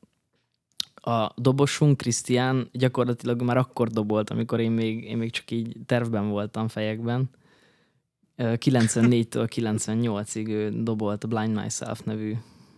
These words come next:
ö, zenekarban Magyarországon. Aztán ugye azután még volt egy pár zenekara neki is. Ö, Kristóf Apacs, ahogy mi szoktuk hívni, a basszusgitárosunk szintúgy. Egyébként ő az egyetlen köztünk, aki rendelkezik, ö, zenei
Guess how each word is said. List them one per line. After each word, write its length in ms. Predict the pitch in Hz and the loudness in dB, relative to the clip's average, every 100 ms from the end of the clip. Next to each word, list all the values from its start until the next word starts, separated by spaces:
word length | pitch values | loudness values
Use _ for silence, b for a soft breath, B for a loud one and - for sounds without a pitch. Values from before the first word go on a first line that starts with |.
| B | B
ö, 220 | 107 101 104 | -8 -6 -4
zenekarban 640 | 113 110 113 110 110 104 | -2 -2 -2 -4 -2 -2
Magyarországon. 800 | 107 127 135 131 127 120 120 120 - b b b b b | -2 0 -2 -2 -2 -2 -2 -4 -6 b b b b b
Aztán 260 | - 117 | -6 -2
ugye 400 | 117 113 113 110 - - _ _ _ - | -2 -2 -2 -6 -10 -20 _ _ _ -8
azután 460 | 127 117 107 107 | -4 -2 -2 -2
még 160 | 110 110 | -2 -2
volt 240 | 113 107 | -4 -6
egy 80 | 107 | -8
pár 200 | - 107 | -6 -4
zenekara 420 | 113 107 104 101 | -2 -4 -4 -6
neki 380 | 104 123 - 147 | -6 -6 -4 -4
is. 340 | 143 - - - _ | -4 -6 -12 -18 _
Ö, 380 | - 107 107 - | -8 -4 -4 -6
Kristóf 480 | - 127 120 113 110 | -4 -4 -2 -4 -2
Apacs, 540 | 120 120 117 120 - - B B B _ | -4 0 -2 -2 -6 -8 B B B _
ahogy 240 | 113 117 | -8 -4
mi 80 | 117 | -4
szoktuk 380 | 113 113 - 113 | -4 -6 -8 -6
hívni, 280 | 120 117 107 | -4 0 0
a 120 | 104 | 0
basszusgitárosunk 880 | 117 113 120 120 113 104 107 - 110 | -2 -2 -2 -2 -2 -2 -2 -4 -4
szintúgy. 560 | - 110 104 107 110 - B B B | -4 -4 -4 -4 -6 -8 B B B
Egyébként 280 | 123 123 135 | 0 4 6
ő 80 | |
az 120 | 123 117 | 6 4
egyetlen 340 | 113 107 110 | 2 2 0
köztünk, 400 | 107 110 - 104 | 0 -2 0 0
aki 300 | 107 - 107 | -2 -2 -2
rendelkezik, 720 | 107 107 98 - 104 113 104 - | 0 0 -2 -6 -6 -6 -8 -6
ö, 320 | 101 101 - | -6 -4 -2
zenei 400 | 113 110 107 113 | 0 0 0 -2